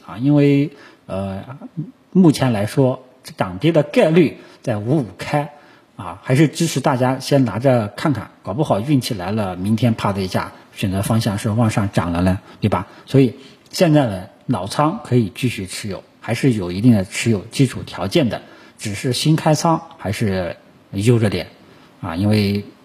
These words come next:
没有方向感啊，你这种新开仓的胜率不高啊，不像我建议大家去没事做做喝酒、吃药、家电等等这些白马股，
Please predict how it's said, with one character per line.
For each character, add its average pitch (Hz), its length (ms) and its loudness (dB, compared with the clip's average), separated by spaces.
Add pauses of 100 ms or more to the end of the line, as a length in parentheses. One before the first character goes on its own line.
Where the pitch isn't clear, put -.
没 107 120 2
有 113 100 6
方 107 200 4
向 98 180 2
感 - 200 -8 (540)
啊， 92 120 -14
你 107 80 -8
这 147 120 2
种 160 120 8
新 151 180 4
开 147 160 4
仓 139 240 4
的 101 240 2
胜 131 320 4
率 113 220 2 (180)
不 143 80 2
高 117 320 -8 (380)
啊， 90 160 -12
不 139 100 -6
像 127 400 4
我 98 80 -2
建 143 240 4
议 127 60 4
大 127 140 2
家 120 220 0
去 123 280 -4
没 101 160 -4
事 127 200 -2
做 135 160 -2
做 110 200 -4
喝 143 180 0
酒、 107 180 -4
吃 - 200 -2
药、 120 160 4
家 127 180 0
电 127 240 2 (320)
等 120 140 2
等 117 120 2
这 123 120 -2
些 113 140 -2
白 107 180 -6
马 123 200 2
股， 104 220 -8